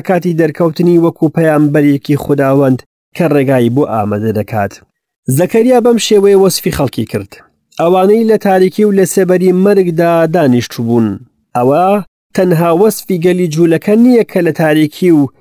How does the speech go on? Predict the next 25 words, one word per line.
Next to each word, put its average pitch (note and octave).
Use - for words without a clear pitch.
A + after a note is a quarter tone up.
دوور E3
لە D3+
خودا D3
دانیشت A2+
بوون، A2+
بەڵکو C3+
وەسفی E3+
ئێمەشە D#3+
کە F#3
لەم E3
سەردەمەداین، C#3
چونکە E3
مرۆڤ F3
کە G3+
لە E3
خودا G3
دوور D3+
دەبێت، D#3
ئەوە F3+
لە C3+
تاریکیدا C#3+
دەبێت. G#2+
نازانێت E3+
بۆچی G3+
لەدایک E3+